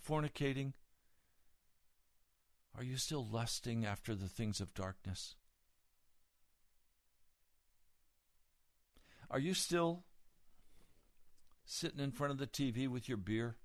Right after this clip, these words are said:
drinking in the darkness? Are you still stealing and lying, cheating? Then you need to repent.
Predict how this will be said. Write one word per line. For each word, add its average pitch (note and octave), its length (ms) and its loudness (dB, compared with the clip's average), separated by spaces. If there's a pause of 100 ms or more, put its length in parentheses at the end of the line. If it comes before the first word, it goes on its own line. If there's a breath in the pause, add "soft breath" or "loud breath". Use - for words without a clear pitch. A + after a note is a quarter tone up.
(1400)
drinking A#2+ 480 2
in A#2 300 2
the A2+ 60 -4
darkness? A2 680 -2 (3750)
Are F#2 80 -2
you G#2+ 100 0
still C3+ 280 -2
stealing B2+ 600 -2 (1120)
and F2+ 100 -4
lying, A#2 460 0 (920)
cheating? B2+ 460 -2 (2750)
Then F#2+ 160 0
you A2 120 4
need G#2 220 2
to G2 80 -2
repent. G#2 460 -2